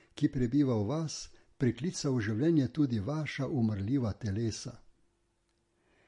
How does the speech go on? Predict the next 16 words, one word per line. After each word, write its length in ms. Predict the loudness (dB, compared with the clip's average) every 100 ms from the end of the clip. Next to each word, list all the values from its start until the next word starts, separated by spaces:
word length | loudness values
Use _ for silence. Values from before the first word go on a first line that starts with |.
| _ -2
Kajti 420 | 0 0 -2 -4
sam 440 | -2 -2 0 2 2
Gospod 640 | 0 -4 -2 0 0 -2
bo 160 | -2 -2
ob 100 | -4 0
povelju, 560 | 0 2 0 0 -4 -8 _ _ _ _
ob 200 | 2 4
nadangelskem 800 | 2 4 4 4 2 -2 0 2
glasu 540 | 2 0 -2 -4 -6 -8 _ _ 4
in 160 | 4
ob 120 | 4 2
Božji 320 | 0 2 -2
trobenti 600 | -2 0 4 4 4 -2
stopil 540 | -2 0 0 0 -2
z 160 | 0 -2
neba. 240 | 0 -2